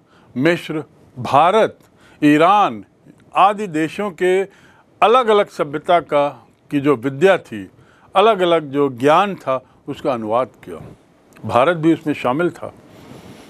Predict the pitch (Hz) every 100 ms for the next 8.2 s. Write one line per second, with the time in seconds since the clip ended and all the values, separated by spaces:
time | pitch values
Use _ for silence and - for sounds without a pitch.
0 | - - - - - - - 185 214 196
1 | 262 233 233 214 175 165 185 185 170 151
2 | 139 120 120 143 160 135 127 143 156 143
3 | 117 - - 123 135 135 156 156 147 -
4 | 117 - 123 110 104 98 - - _ _
5 | - - - - _ _ _ - - -
6 | - - - - - - - - - 123
7 | 117 127 147 165 131 196 175 170 165 175
8 | 170